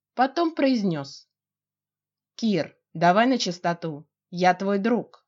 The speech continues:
Я хочу помочь. Что ты скрываешь?»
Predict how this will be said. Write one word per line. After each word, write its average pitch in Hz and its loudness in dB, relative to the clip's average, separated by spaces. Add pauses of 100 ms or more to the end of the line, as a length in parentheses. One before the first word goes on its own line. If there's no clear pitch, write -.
(140)
Я 180 0
хочу 208 0
помочь. 240 0 (140)
Что - -6
ты 247 -2
скрываешь?» 202 -2